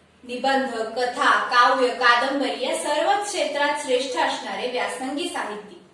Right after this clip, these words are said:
थोर असे इतिहासकार, अनुपम वक्ते आणि वास्तववादी विचारवंत. संपूर्ण समरस, सुशिक्षित आणि सशक्त अशा जगाची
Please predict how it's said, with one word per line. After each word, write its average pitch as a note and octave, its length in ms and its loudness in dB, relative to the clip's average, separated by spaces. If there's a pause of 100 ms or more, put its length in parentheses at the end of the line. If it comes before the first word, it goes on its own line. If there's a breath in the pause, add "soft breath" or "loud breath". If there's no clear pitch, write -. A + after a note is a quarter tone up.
(400 loud breath)
थोर F#4 280 6
असे - 280 2
इतिहासकार, A3 760 -6 (420 loud breath)
अनुपम C4+ 580 2
वक्ते - 640 -4 (100)
आणि C#4 160 0
वास्तववादी D4 1080 2
विचारवंत. F#3 720 -6 (1120)
संपूर्ण E4+ 600 0
समरस, C4 960 2
सुशिक्षित C4 880 -6
आणि C4 220 -6
सशक्त D4+ 460 -4
अशा C4+ 340 2
जगाची - 680 -4